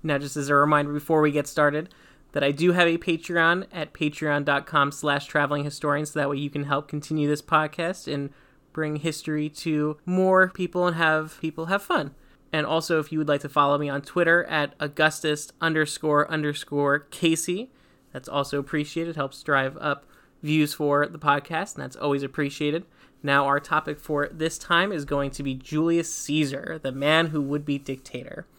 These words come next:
And just to give some background into the Rome that Julius Caesar will grow up in, let's have at it. Now, Roman society is primarily divided into two family groups, essentially. We have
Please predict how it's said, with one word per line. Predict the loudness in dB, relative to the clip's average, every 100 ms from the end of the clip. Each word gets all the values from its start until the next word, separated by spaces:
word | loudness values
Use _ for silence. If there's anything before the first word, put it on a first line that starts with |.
| -20 -20 -20 _ _ 0
And | 2 2 0
just | -6
to | -2
give | 0
some | 0 0
background | 2 2 2 2 2
into | -2 -2
the | 2
Rome | 10 10 10 4 0
that | 0 0 0
Julius | 0 2 0 -2
Caesar | -4 -2
will | -2
grow | 0 0 2
up | 0 2
in, | 0 0 -4 -10 _ _ _
let's | -6 0
have | 2 2
at | 0 -4
it. | -16 _ _ _ _ _
Now, | 2 4 4
Roman | 4 4 4
society | 0 4 4 4
is |
primarily | 2 2 4 4 2
divided | 0 2 2 2 -2
into | -6 -8 -14
two | -14 -2 2 4 6 4 4 2 -2 -6 _ _ _ _ _
family | 2 4 2
groups, | -4 -12 -12
essentially. | -10 -10 -10 -8 -8 -10 _ _ _
We | -4 2
have | 4 6 4